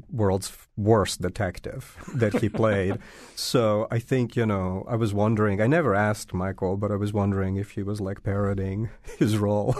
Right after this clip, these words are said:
Speaker 1: on Boardwalk Empire, if it was, like, some kind of emotional exorcism. So
Speaker 2: He's, um, I, is, is,
Speaker 1: Mm.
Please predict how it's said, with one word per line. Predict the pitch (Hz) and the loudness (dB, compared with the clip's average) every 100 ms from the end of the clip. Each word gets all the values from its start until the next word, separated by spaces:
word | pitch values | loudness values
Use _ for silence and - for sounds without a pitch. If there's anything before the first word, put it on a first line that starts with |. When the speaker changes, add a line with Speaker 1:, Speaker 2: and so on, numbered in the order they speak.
| - | 2
Speaker 1:
on | 151 | 2
Boardwalk | 127 131 110 101 - | 4 4 2 0 2
Empire, | 107 101 113 98 | 0 2 0 0
if | 120 123 | -2 -2
it | 110 | -4
was, | 117 | -4
like, | 107 | -6
some | - 110 | -6 -4
kind | 117 104 | -4 -2
of | |
emotional | 110 104 107 - 101 - - - - - | 0 0 -2 -6 -8 -8 -14 -20 -14 -6
exorcism. | 98 - 104 92 95 98 101 104 101 - _ - | -4 -2 -4 -2 -6 -6 -6 -6 -10 -16 _ -12
So | 104 117 - _ - | -10 -10 -12 _ -6
Speaker 2:
He's, | 143 190 - | 2 2 2
um, | - 180 165 202 | 2 4 4 0
I, | 208 - | -8 -4
is, | 226 196 - | 0 0 0
is, | 190 190 95 | -4 -4 -6
Speaker 1:
Mm. | 98 | -12